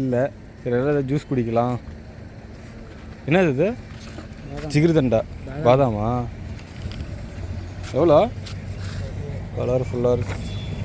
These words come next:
Speaker 1: நான் ராமேஸ்வரம் போயிட்டு வரும்போது மதுரையில வந்து, மதுரை வழியா தான் வந்தேன். மீனாட்சி அம்மன் கோயில் போயிட்டு தான் வந்தேன். அங்க வந்து பக்கத்துல ஜிகிர்தண்டா இருந்துச்சு. சரின்னு ஒண்ணு வாங்கின குடிச்சேன்னு, அங்க நல்லா இருக்கும் அப்படின்ட்டு ஒண்ணு பார்சல் வாங்கிட்டு வந்து வீட்ல வச்சுட்டு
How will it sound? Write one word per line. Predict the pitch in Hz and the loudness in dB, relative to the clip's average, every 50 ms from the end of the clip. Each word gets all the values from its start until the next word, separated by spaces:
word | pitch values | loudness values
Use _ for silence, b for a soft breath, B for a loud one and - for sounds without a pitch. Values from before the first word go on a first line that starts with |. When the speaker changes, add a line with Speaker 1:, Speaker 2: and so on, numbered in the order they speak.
| - - - - - - | -4 -4 -4 -6 -4 0
Speaker 1:
நான் | 170 175 185 190 170 165 | 2 4 4 4 4 4
ராமேஸ்வரம் | 160 202 240 254 254 233 247 214 214 185 175 | 6 6 6 6 4 4 4 2 0 2 4
போயிட்டு | 214 220 233 214 - 190 165 160 170 190 180 175 | 6 6 6 6 6 6 6 8 6 6 6 6
வரும்போது | 180 196 196 214 214 214 208 202 240 240 165 165 | 6 4 4 4 4 4 6 6 6 6 6 6
மதுரையில | 175 190 233 226 226 - - 185 175 156 | 4 6 6 6 6 6 6 4 4 4
வந்து, | 156 170 - - - | 2 2 4 4 4
மதுரை | 175 196 214 220 | 4 6 6 6
வழியா | 214 202 196 190 196 | 6 8 8 8 6
தான் | 196 190 | 6 6
வந்தேன். | 175 160 147 160 | 4 2 2 2
மீனாட்சி | 185 202 196 - 180 | 2 2 2 2 0
அம்மன் | 175 170 156 170 | 0 0 0 0
கோயில் | 165 156 147 175 | 0 0 2 2
போயிட்டு | 185 180 180 180 | 4 4 4 4
தான் | 180 160 151 | 4 4 2
வந்தேன். | 143 135 127 113 107 - - - - - - - - - 151 | 2 0 0 -2 -4 -6 -8 -8 -8 -8 -8 -6 -2 0 2
அங்க | 180 202 233 233 214 214 | 2 4 6 6 6 6
வந்து | 208 202 220 262 226 214 | 4 4 2 2 4 4
பக்கத்துல | 196 208 208 233 247 190 180 | 4 6 6 4 4 4 4
ஜிகிர்தண்டா | 208 214 262 247 233 214 190 180 160 | 2 2 4 6 6 6 6 6 4
இருந்துச்சு. | 151 139 117 131 123 - - - - - - - - | 4 2 0 -2 -4 -4 -4 -6 -6 -6 -2 4 6
சரின்னு | 214 254 294 285 285 254 226 | 8 8 8 8 6 4 4
ஒண்ணு | 202 185 170 | 4 4 2
வாங்கின | 175 202 226 226 208 - | 2 2 2 2 0 0
குடிச்சேன்னு, | 196 190 208 - 202 180 180 196 214 | 0 -2 0 0 0 2 2 2 2
அங்க | 190 185 170 165 | 2 2 2 2
நல்லா | 170 180 180 | 4 4 4
இருக்கும் | 175 170 170 160 | 4 2 0 0
அப்படின்ட்டு | 170 170 170 233 233 | 0 0 0 0 0
ஒண்ணு | 202 160 127 160 | 0 0 2 4
பார்சல் | 175 220 220 233 214 | 4 4 4 4 4
வாங்கிட்டு | 196 180 185 196 208 | 4 4 2 2 0
வந்து | 208 175 196 | 0 0 0
வீட்ல | 240 220 226 214 202 | 0 2 2 4 4
வச்சுட்டு | 190 214 190 196 170 | 4 4 2 2 4